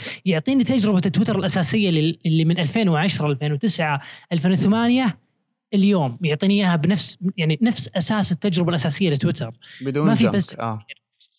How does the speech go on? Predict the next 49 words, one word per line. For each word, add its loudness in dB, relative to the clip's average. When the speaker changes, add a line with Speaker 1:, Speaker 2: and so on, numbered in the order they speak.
Speaker 1:
ما 0
في، 2
ما 2
في 2
جنك، 0
ما 2
في 0
شيء. -2
مو، 0
مو، 4
مو 0
بس 0
عشان 0
الإعد-، 0
ال-، 0
الإعلانات. 0
أنا، -2
مع -2
Speaker 2:
مهم. 2
Speaker 1:
الإعلانات، 0
ما، -4
يعني، 2
المفروض 2
تكون 0
سبب 0
رئيسي، 0
بس 0
مو 2
هذا 0
السبب 0
الرئيسي 0
إني 0
أنا -2
مستخدم -2
تويت -4
بوت. -2
تويت -2
بوت، -4
يعني، -2
من 0
ألفين 0
وعشرة 0
وأنا 0
أستخدمه. -4
أستخدمه 2
لأنه 2
يعطيني 0
التجربة 0
الأساسية 0